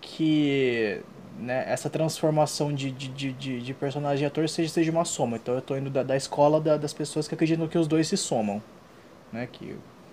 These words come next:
que um não é separado do outro, mas que ambos se, se mesclam. A minha pergunta é, se eles se mesclam, eles viram uma mistura dos dois,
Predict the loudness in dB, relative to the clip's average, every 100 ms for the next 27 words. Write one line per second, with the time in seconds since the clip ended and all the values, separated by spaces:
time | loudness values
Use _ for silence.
0 | -20 -20 -6 0 4 8 8 6 6 8
1 | 8 6 4 4 0 -6 -14 -16 -20 -10
2 | -10 -4 2 2 2 0 -2 -4 -8 -6
3 | -6 -4 -4 -2 -2 0 -2 -2 -8 -20
4 | -20 -20 -20 -20 -16 -6 -2 2 0 -2
5 | -6 -8 -10 -20 -20 -20 -20 -20 -20 -12
6 | -10 -2 -2 0 0 0 0 -2 -2 -2
7 | 2 4 4 2 -4 -6 -4 -4 -4 0
8 | 0 2 0 -2 -2 -2 -2 -2 0 2
9 | 0 -6